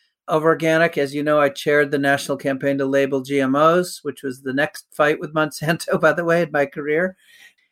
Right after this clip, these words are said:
And, uh, I wanted to work on organic policy and help other companies and grow the next generation of entrepreneurs and so on. But to be very honest, I was also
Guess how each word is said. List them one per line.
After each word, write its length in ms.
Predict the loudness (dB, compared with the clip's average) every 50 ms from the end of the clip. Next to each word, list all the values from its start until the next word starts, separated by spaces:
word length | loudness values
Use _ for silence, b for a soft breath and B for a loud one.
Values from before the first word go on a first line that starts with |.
| _ _ _ 0
And, 400 | 2 4 6 6 4 4 4 6
uh, 60 | 8
I 140 | 8 8 8
wanted 260 | 6 6 6 6 6 4
to 100 | 2 2
work 500 | 4 6 6 6 6 4 0 -8 -20 -20 _ _ _ _ _ _ -4
on 180 | -2 0 0
organic 480 | 2 0 2 2 2 2 2 2 -2 -2
policy 840 | 0 4 6 6 6 6 4 2 0 0 0 2 2 2 0 -2 -6 _ _ _ _ _ _ _ -4
and 280 | 0 0 2 2 0 0
help 260 | 0 0 2 4 4
other 180 | 4 4 4 2
companies 640 | 4 4 2 4 4 2 2 2 2 2 0 0 -2
and 120 | -4 0
grow 140 | 2 2 2
the 80 | 2 2
next 200 | -2 -4 -4 -4
generation 380 | -2 -2 0 -2 -2 -4 -6
of 60 | -6 -4
entrepreneurs 560 | -4 -4 -6 -10 -8 -6 -4 -4 -4 -4 -6
and 100 | -10 -8
so 180 | -6 -6 -4
on. 180 | -4 -4 -6 -8 -12 _ _ _ _ _ _ _ _ _ _ _ -8
But 320 | 0 4 4 4 4 2 _ _ _ -8 -4
to 100 | 0 2
be 140 | 4 4 4
very 440 | 4 6 6 8 8 8 6 4 2
honest, 440 | 2 2 2 2 0 -2 -4 -6 -4
I 100 | -2 -2
was 180 | 0 0 0 2
also 720 | 2 2 2 2 -2 -4 -2 0 2 2 0 0 -4 -8